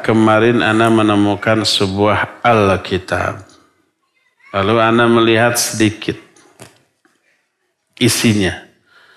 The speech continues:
yang ada di dalamnya. Apakah ana berdosa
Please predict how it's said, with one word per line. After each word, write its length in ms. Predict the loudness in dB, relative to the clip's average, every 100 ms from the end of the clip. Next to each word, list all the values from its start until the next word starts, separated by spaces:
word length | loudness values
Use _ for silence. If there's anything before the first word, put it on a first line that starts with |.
| -20 -20 _
yang 240 | -4 -2 0
ada 240 | 2 2
di 80 | 2
dalamnya. 560 | 2 2 0 0 -2
Apakah 400 | 0 -2 0 0
ana 160 | 2 0
berdosa 1080 | 0 -2 0 0 -2 -2 0 2 0 -2 -8